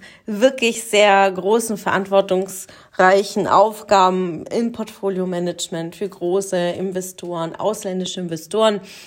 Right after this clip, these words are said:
die in Deutschland wirklich große Immobilienbestände haben.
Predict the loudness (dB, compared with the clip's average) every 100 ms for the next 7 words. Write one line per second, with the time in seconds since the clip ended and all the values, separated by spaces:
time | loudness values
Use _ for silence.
0 | -20 _ -8 -4 -2 0 0 -2 -6 -6
1 | -8 -12 -14 -16 -6 -6 -6 -8 -10 -6
2 | -2 -2 -2 -4 -4 -4 -2 -2 -4 -2
3 | -2 -2 -4 -6 -20